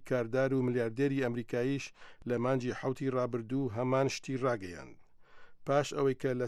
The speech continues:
سەد تا هەشتای ویلایەتەکان بڕیاری خۆیاندا بە کۆمەڵێک سەرکەوتنی مەزنی ڕۆژی سێشەممە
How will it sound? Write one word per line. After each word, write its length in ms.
سەد 160
تا 100
هەشتای 480
ویلایەتەکان 760
بڕیاری 420
خۆیاندا 640
بە 120
کۆمەڵێک 460
سەرکەوتنی 640
مەزنی 480
ڕۆژی 400
سێشەممە 520